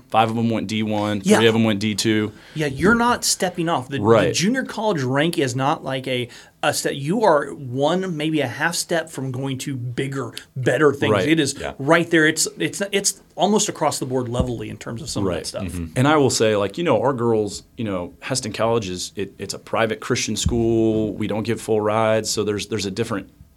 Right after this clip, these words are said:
Speaker 1: there's a different level of investment for our
Speaker 2: Mm-hmm.
Speaker 1: girls. Our girls are looking at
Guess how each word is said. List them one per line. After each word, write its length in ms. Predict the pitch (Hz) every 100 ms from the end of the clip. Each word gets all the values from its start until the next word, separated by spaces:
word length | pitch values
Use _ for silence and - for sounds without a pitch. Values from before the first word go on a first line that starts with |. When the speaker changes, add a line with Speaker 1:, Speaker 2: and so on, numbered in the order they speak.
| - -
Speaker 1:
there's 140 | 104
a 40 |
different 320 | 95 123 123 104
level 260 | 110 107
of 80 | 95
investment 600 | 95 87 101 - 107 90
for 120 | 113
our 100 | 104
Speaker 2:
Mm-hmm. 60 | 131
Speaker 1:
girls. 520 | 113 110 110 107 104 -
Our 120 | 101
girls 260 | 104 104
are 80 | 98
looking 420 | 92 101 107 104 101
at 160 | 98